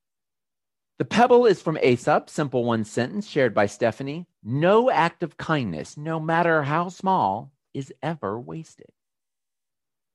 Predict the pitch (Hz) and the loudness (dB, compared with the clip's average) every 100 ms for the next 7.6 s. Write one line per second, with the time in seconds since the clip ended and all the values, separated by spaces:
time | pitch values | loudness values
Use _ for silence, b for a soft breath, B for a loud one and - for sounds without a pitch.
0 | _ _ _ 151 131 233 269 143 120 143 | _ _ _ -4 4 6 6 4 2 0
1 | - 135 - 147 127 160 175 160 139 120 | -4 -6 -2 -2 -2 -2 -2 0 0 0
2 | 117 113 104 107 101 - 107 107 156 - | -4 -2 -2 -2 -8 -6 -2 0 -2 -8
3 | - 131 110 113 113 107 101 101 95 113 | -2 -2 2 2 2 0 -2 -2 -4 -4
4 | 131 165 _ _ _ _ _ _ _ _ | -6 -6 _ _ _ _ _ _ _ _
5 | _ _ _ _ _ 170 170 262 294 254 | _ _ _ _ _ -6 0 -2 0 0
6 | - 127 131 _ - - _ - 135 - | 2 0 -2 _ -20 -20 _ -4 -4 -4
7 | - 151 80 80 107 - | -10 -6 -6 -6 -10 -16